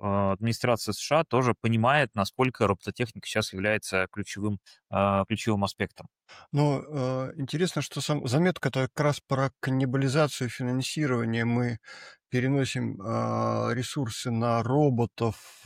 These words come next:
Speaker 2: с фундаментальной науки. И вот тут на самом деле интересно, что, э, фундамент-, как, как фундаментальная наука американская на роботов влияет, я, честно говоря, не знаю. То есть про успехи Соединённых Штатов в I T мы знаем все,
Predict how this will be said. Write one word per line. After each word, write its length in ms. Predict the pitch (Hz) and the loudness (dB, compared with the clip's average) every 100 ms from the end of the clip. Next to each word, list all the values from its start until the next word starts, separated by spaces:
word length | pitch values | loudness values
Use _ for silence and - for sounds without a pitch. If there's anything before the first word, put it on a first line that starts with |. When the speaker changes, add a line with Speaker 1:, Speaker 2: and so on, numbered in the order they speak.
| 113 | -8
Speaker 2:
с 420 | 110 - 131 127 | -6 -2 2 2
фундаментальной 880 | 120 - 110 113 120 117 131 120 120 | 0 -2 -2 0 -2 0 0 2 0
науки. 580 | 120 139 175 185 - 95 _ - - _ | 0 0 0 -2 -4 -8 _ -20 -20 _
И 80 | 123 | -4
вот 180 | 120 127 | -2 -2
тут 180 | 185 165 | -4 -4
на 80 | 143 | 0
самом 260 | 170 156 | 2 2
деле 200 | 143 139 | 0 -2
интересно, 560 | 143 143 175 220 - 139 | -2 -2 -2 -2 -2 -6
что, 340 | - - 143 - _ _ _ _ _ - | -6 -4 -4 -4 _ _ _ _ _ -6
э, 100 | 123 | -4
фундамент-, 580 | - 139 127 151 151 - - | -2 -2 0 0 -2 -6 -4
как, 180 | 160 151 - | -2 -2 0
как 400 | 165 143 - - 123 | 0 0 -8 -16 -8
фундаментальная 800 | - 139 151 156 170 151 143 147 | 0 2 2 2 4 4 4 4
наука 380 | 151 190 - 135 | 6 4 2 2
американская 720 | 127 135 - 147 135 - 123 | 2 0 0 0 0 -4 -2
на 100 | 135 | 0
роботов 420 | 156 135 - - | 2 0 -4 -8
влияет, 340 | 131 170 147 - | -4 -2 -2 -2
я, 60 | |
честно 300 | 147 - - | -4 -6 -6
говоря, 200 | 107 107 | -4 -2
не 140 | 117 113 | -2 -2
знаю. 420 | 101 107 101 87 _ _ _ _ | -4 -4 -4 -6 _ _ _ _
То 120 | - | -6
есть 260 | 110 - - - | -4 -6 -10 0
про 280 | 127 131 127 | 4 4 2
успехи 720 | 123 - 151 151 - 143 131 | -4 -2 2 2 2 0 0
Соединённых 600 | - 135 123 143 127 131 | 0 -4 0 0 0 -2
Штатов 460 | - 147 139 123 | 0 0 2 -2
в 60 | 127 | 0
I 120 | 139 | -2
T 180 | 143 185 | 0 0
мы 140 | 139 123 | 0 0
знаем 320 | 135 131 123 | 2 2 0
все, 440 | - - 175 180 | -4 -2 2 2